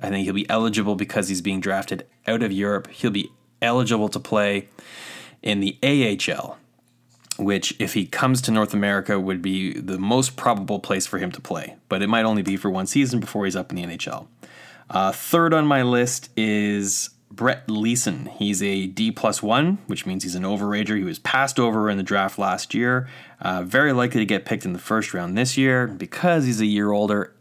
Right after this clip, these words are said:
and he's a late birthday. Uh, I think he's done in junior, so look for him to be a player who's auditioning for an N H L roster spot as soon as September.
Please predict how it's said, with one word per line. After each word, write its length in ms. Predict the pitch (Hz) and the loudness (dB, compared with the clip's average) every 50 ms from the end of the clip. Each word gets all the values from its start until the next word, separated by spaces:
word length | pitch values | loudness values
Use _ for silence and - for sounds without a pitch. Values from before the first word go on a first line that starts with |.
| - 135 | -2 0
and 220 | 143 160 165 165 | 2 2 4 4
he's 120 | 151 127 | 2 2
a 60 | 117 113 | 2 2
late 260 | 107 104 101 92 - | 2 2 0 0 -2
birthday. 560 | - 95 98 - - 107 104 101 98 98 - - - - - - - - - | -2 -2 -2 -2 0 0 2 2 2 0 -4 -8 -20 -20 -20 -20 -14 -6 -4
Uh, 140 | 90 85 - | -2 -2 -2
I 80 | 92 | 0
think 160 | 95 127 143 143 | 0 2 2 2
he's 100 | 113 95 | 0 -2
done 280 | 87 110 110 117 117 | 2 2 2 4 2
in 100 | 107 98 | 2 0
junior, 500 | 90 98 104 104 104 101 101 104 - - - | 0 0 2 2 2 2 2 0 -2 -4 -4
so 580 | - - - 104 98 95 95 95 95 92 80 - - | -4 -2 0 0 0 2 0 0 0 -2 -4 -6 -6
look 260 | 95 104 110 117 113 | -4 -2 -2 -2 0
for 160 | - 120 107 | 0 0 2
him 240 | 98 107 104 104 101 | 2 2 2 2 0
to 100 | - - | -2 -2
be 380 | 98 95 95 95 95 92 95 92 | -4 -2 0 0 0 0 -2 -2
a 100 | - 95 | -4 -6
player 460 | - - - 98 98 98 98 98 95 90 | -10 -4 -2 0 0 2 2 0 0 0
who's 520 | 98 92 95 95 95 92 92 90 87 - | -2 -2 -2 0 -2 -2 -2 -4 -6 -8
auditioning 540 | - - 95 87 107 107 - - 110 104 95 | -8 -8 -4 -2 0 0 0 2 0 0 0
for 220 | - - 98 95 95 | 0 0 0 0 0
an 40 | |
N 100 | 98 98 | 0 -2
H 180 | 98 95 92 - | -2 -2 -2 -2
L 100 | 92 92 | -2 -2
roster 360 | 95 95 95 95 - - 95 | 0 -2 -2 -2 -2 -4 -6
spot 380 | - - - 95 92 90 90 90 | -8 -6 -4 -2 0 0 0 -2
as 120 | 90 - | -2 -2
soon 200 | - - 95 90 | -2 -2 -2 -4
as 120 | 90 85 - | -4 -4 -6
September. 580 | - - - - - 92 90 85 - - - | -6 -8 -14 -10 -8 -8 -8 -6 -8 -10 -12